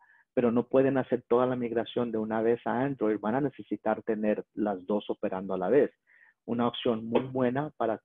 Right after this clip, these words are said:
tener eso operando y tenerlo todo en la misma aplicación puede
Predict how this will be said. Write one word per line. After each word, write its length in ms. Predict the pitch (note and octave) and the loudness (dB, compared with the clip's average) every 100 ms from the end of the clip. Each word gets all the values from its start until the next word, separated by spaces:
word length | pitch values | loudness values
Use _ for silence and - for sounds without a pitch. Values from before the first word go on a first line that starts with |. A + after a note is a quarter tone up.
| - | -6
tener 280 | G2+ G#2+ A2+ | -2 2 2
eso 320 | A#2 - B2 | 2 2 0
operando 640 | G#2+ A2+ A2+ A2 A2 G#2 | 0 -2 0 0 -2 -4
y 60 | G#2 | -4
tenerlo 480 | F#2 G2+ G2+ G#2+ A2+ | -4 -4 -2 -2 -2
todo 240 | G#2+ A2 | -2 -2
en 80 | G#2+ | -2
la 60 | G2+ | -4
misma 580 | A2 G2+ A2+ A2+ G2 - _ - | -8 -10 -6 -4 -4 -6 _ -12
aplicación 680 | - A#2 - A#2 - C#3+ D3+ | -6 -4 0 0 2 0 0
puede 280 | A#2 G#2+ | 2 2